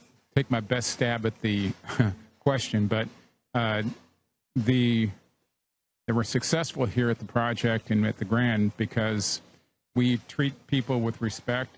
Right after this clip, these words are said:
and dignity. We invite them into, we invite our guests into the property with the same kind of respect and hospitality that's really necessary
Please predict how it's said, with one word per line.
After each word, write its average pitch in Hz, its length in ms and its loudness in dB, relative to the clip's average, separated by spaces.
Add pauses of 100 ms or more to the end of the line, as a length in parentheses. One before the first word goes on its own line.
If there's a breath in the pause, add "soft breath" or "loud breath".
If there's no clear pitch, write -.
and 101 180 -2
dignity. 123 600 -2 (380 soft breath)
We 123 100 0
invite 123 400 0
them 117 160 0
into, 113 720 0 (460)
we 127 80 2
invite 127 260 0
our 120 100 2
guests 117 420 -2
into 120 380 -2
the 117 100 -2
property 120 640 -2
with 107 440 -4 (260)
the 104 60 -4
same 123 280 0
kind 117 280 -2
of 107 100 -2
respect 110 640 -4 (400)
and 113 100 -2
hospitality 107 880 -4
that's 92 240 -8
really 110 200 2
necessary 101 800 0